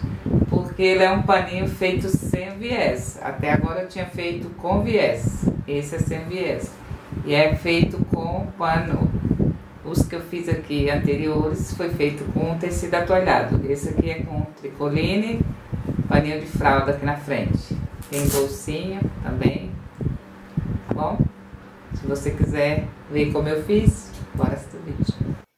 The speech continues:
Pra fazer o paninho de ombro, eu vou usar aqui um tecido tricoline. Eu dobrei no meio, coloquei o molde e já recortei. E aqui tá prontinho.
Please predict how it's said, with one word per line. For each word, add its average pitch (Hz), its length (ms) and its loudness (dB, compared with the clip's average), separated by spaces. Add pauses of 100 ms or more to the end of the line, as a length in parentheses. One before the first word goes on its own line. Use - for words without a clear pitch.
(200)
Pra 180 140 -4
fazer 208 300 4
o - 20 -2
paninho 190 320 0
de 202 140 2
ombro, 226 240 4
eu 233 60 0
vou 226 140 4
usar 190 220 4
aqui 185 300 0
um 226 180 -4
tecido 208 460 -2
tricoline. 233 600 2
Eu - 40 -8
dobrei 190 380 4
no 180 120 -6
meio, 165 320 2
coloquei 226 400 2
o 175 60 2
molde 175 680 2 (480)
e 208 440 -6
já 196 160 6
recortei. 226 880 0 (140)
E 170 60 -8
aqui 165 220 -12
tá 185 160 0
prontinho. 185 720 -6